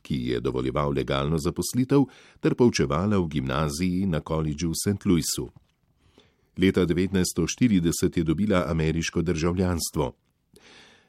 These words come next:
Od leta devetnajststo enainštirideset je živela v New Yorku s Horstom Berensprungom, ki je bil socialdemokratski šef policije v Magdeburgu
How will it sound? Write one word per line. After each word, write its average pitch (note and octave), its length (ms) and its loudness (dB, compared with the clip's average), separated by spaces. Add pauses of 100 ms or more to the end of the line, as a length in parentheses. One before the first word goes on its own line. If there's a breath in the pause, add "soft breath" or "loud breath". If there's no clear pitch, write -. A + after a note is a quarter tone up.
Od A#2+ 180 4
leta C#3 240 4
devetnajststo A2+ 720 2
enainštirideset F#2 1040 2
je F#2+ 120 0
živela A2 500 2
v F#2 120 0
New A#2 200 4
Yorku D2+ 520 2
s - 200 -8
Horstom G2+ 680 0
Berensprungom, D2+ 1000 -2 (380 soft breath)
ki - 100 -4
je C2 60 0
bil C#2+ 180 -2
socialdemokratski F2+ 1080 -2
šef G2+ 280 -4
policije F2 680 2
v B1 280 -2
Magdeburgu F#2+ 800 2